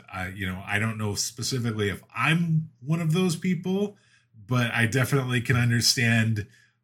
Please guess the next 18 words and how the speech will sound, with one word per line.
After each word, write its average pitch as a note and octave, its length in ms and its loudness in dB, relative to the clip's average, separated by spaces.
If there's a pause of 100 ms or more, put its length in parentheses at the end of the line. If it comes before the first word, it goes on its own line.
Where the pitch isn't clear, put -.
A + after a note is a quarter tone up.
(100)
where A#2+ 240 4
the A2+ 160 4
appeal C3 300 0
would A2 220 0
be G#2+ 160 0
to G#2 100 -4
this. G#2 320 0
And G2+ 100 -4
I G#2 120 -2
don't B2 280 -2
feel C#3 400 -2
like, A2 540 -2 (1300)
I B2+ 100 0
feel E3+ 200 6
like E3 160 6
what C#3+ 180 4
it's D#3 140 6
asking D#3+ 880 4